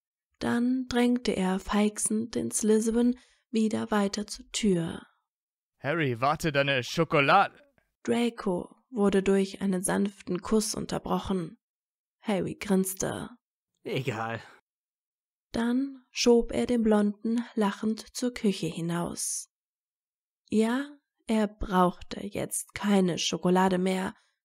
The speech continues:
Speaker 1: Er hatte etwas Besseres. Etwas,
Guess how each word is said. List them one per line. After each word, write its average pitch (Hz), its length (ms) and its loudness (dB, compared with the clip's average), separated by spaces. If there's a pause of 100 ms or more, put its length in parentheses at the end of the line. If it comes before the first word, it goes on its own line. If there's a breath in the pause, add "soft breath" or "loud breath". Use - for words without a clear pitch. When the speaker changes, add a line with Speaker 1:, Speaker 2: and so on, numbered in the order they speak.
(280)
Speaker 1:
Er 247 220 2
hatte 247 280 -2
etwas - 480 -4
Besseres. - 960 -4 (580)
Etwas, 226 680 -2